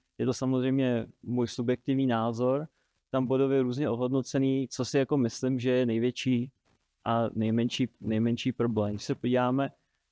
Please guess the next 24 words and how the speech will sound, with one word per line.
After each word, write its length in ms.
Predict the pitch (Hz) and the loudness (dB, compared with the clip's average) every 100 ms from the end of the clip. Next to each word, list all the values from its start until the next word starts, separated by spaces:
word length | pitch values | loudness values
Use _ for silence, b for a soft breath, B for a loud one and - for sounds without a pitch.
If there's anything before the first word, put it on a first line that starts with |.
| - | -2
tak, 180 | 131 - _ _ _ _ _ _ _ _ 117 | -2 -2 _ _ _ _ _ _ _ _ 0
eh, 280 | 120 113 104 - 117 - | 2 2 -2 -8 -20 -20
za, 480 | - 113 113 120 117 | -12 -8 2 2 2
třeba 320 | 117 139 123 | -2 -4 0
za 160 | 117 120 | 2 2
rok 160 | 131 127 | 2 2
dva 160 | 117 | 0
tisíce 480 | 117 127 - 127 139 | -2 -4 -6 -4 0
dvacet 340 | 120 127 143 | 2 2 0
tři, 220 | 123 - 127 | -4 -2 2
dva 140 | 117 | 2
tisíce 440 | - 123 123 - | 0 -6 -8 0
dvacet 220 | 131 - 110 | 0 0 -8
čtyři, 460 | - 117 123 143 - _ _ _ _ _ - | -2 2 4 2 -4 _ _ _ _ _ -6
tak 140 | 117 | -4
se 140 | - | -2
můžeme 360 | 120 117 123 123 | -2 0 0 0
dozvědět, 680 | 120 110 120 123 127 120 - - | 0 0 0 2 2 2 -4 -8
že 320 | 110 117 123 123 123 123 120 123 104 - _ _ _ _ _ _ _ _ _ _ _ _ _ _ _ - | -4 0 2 2 2 0 -2 -4 -6 -8 _ _ _ _ _ _ _ _ _ _ _ _ _ _ _ -6
zaměstnanci, 840 | 127 120 139 135 139 135 - 135 | -2 0 0 0 -2 -2 0 -2
kontraktoři 880 | - 127 120 131 - 131 123 131 127 | 0 0 2 0 0 -2 0 0 0
a 120 | 120 | -2
tohle 400 | - 117 120 127 | -2 -2 2 2
je 400 | 123 123 120 117 | 2 0 0 -2